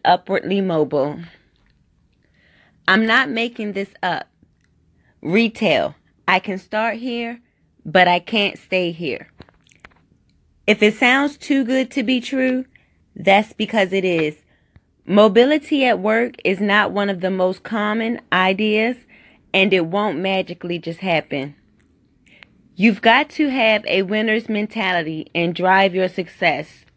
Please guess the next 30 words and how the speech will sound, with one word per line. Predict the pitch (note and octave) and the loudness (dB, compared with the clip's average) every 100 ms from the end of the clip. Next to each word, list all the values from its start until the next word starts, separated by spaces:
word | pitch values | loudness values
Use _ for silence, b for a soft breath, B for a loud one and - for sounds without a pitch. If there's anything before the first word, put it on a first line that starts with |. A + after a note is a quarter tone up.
| _ | _
through | - F#3 F#3 | -4 0 0
productive | E3+ F3+ F3+ E3+ - F3 - | 0 -2 0 0 -2 -8 -2
practices. | F#3+ E3 - D3 - - _ _ _ _ _ _ _ _ - | 0 0 -4 -14 -14 -14 _ _ _ _ _ _ _ _ -2
Most | F#3+ A3 C4+ | 4 4 4
of | C#4 A#3+ | 0 2
the | B3+ | 0
time, | B3 C4 G#3 F3 E3 F3+ F#3 _ _ _ | 2 0 2 0 -2 -6 -12 _ _ _
humans | _ C4 A#3+ G#3+ G3 | _ 2 4 2 -2
have | A3+ G3+ | 0 -2
to | - F#3 | -2 -8
first | - G#3+ G3 F3 - - | 0 2 2 -2 -10 -6
be | G#3 | -4
motivated | G3 G3 F3+ D#3+ E3+ D3+ C#3 - | -2 -2 -4 -4 -4 -4 -6 -10
to | - G3 | -6 -2
go | E3+ E3+ | 4 4
above | E3 E3 D#3+ | 6 4 4
and | D#3+ D3+ | 2 0
beyond. | D3+ D3+ C#2 C#2+ E3 b b b b - | 0 -2 -4 -8 -14 b b b b -20
Still, | - - B3+ G#3+ D3+ - b b b | -12 2 6 6 2 -4 b b b
I | D#3+ | 0
do | F3 A#3 B3+ | 2 2 2
believe | C4+ B3+ B3+ B3+ | 0 0 0 -2
that | A#3 G3+ | 0 0
we | G3 A3 | 0 -4
have | G#3 F#3+ F3+ | -2 -2 -2
more | F#3+ G3 | -4 -2
power | A3 G#3+ A#3 G3+ E3 C#3+ - | -2 -4 -4 -4 -4 -8 -6
in | F3 F3 | -4 -2
our | F3 | -2
thoughts | E3+ G3+ G3+ - | 0 2 2 0